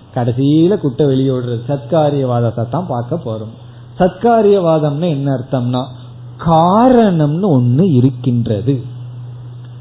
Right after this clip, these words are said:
அதுக்கு நம்ம இங்க கொடுக்க போற கேதுக்கள் எல்லாம் புதுசா நம்ம பார்க்காததான் பார்க்க போறோம். காரணம்னு ஒண்ணு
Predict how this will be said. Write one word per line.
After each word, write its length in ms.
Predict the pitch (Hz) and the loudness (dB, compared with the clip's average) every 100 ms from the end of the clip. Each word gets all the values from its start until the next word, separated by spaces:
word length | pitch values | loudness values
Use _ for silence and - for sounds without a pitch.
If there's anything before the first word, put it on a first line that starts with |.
| - - | -20 -8
அதுக்கு 280 | 135 175 175 | -2 0 0
நம்ம 200 | 165 151 | -2 0
இங்க 160 | 139 123 | -2 0
கொடுக்க 380 | 147 196 220 208 | 0 0 0 -4
போற 380 | 180 180 165 135 - | 0 0 2 0 -4
கேதுக்கள் 680 | - 185 220 226 - 190 | 0 2 2 0 -2 -2
எல்லாம் 280 | 160 185 240 | 0 -2 -4
புதுசா 320 | 165 160 160 139 | -4 -4 -4 -6
நம்ம 200 | 135 139 | -6 -4
பார்க்காததான் 680 | 131 151 143 143 135 127 170 | -2 -4 -2 -2 -2 -4 -4
பார்க்க 220 | 139 120 117 | -6 -6 -6
போறோம். 320 | 120 110 113 - - - - - - - - - - - - - - - - - - | -6 -8 -12 -20 -20 -20 -20 -20 -20 -20 -20 -20 -20 -20 -20 -20 -20 -20 -20 -20 -14
காரணம்னு 840 | - 165 196 240 233 175 139 139 220 | -4 -2 2 2 2 2 0 0 0
ஒண்ணு 280 | 151 127 | 0 0